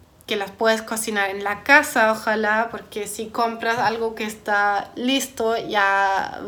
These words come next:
va a haber perdido gran parte de sus nutrientes, que son muy valiosos para,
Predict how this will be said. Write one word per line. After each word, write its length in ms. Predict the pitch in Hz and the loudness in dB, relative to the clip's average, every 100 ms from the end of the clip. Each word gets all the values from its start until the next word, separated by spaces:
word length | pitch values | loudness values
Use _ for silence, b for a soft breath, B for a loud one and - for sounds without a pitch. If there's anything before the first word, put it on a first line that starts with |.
| 202 | 4
va 120 | 208 | 6
a 20 | |
haber 180 | 208 214 | 6 0
perdido 500 | 220 220 226 233 226 | 0 0 0 0 0
gran 260 | 220 226 247 | 2 0 2
parte 240 | 247 247 | -2 0
de 100 | 254 | -2
sus 220 | 247 247 | -2 -4
nutrientes, 800 | 247 240 226 220 220 233 285 - B B B B B B - | -4 -2 -2 -2 -2 -4 -4 -8 B B B B B B -12
que 100 | 220 | -6
son 240 | - 208 | -4 -2
muy 280 | 208 220 240 | -2 0 2
valiosos 720 | 233 226 247 254 294 294 294 | 4 4 2 0 2 0 0
para, 880 | - 208 196 190 190 190 196 196 - | -2 0 2 2 0 0 -2 -4 -6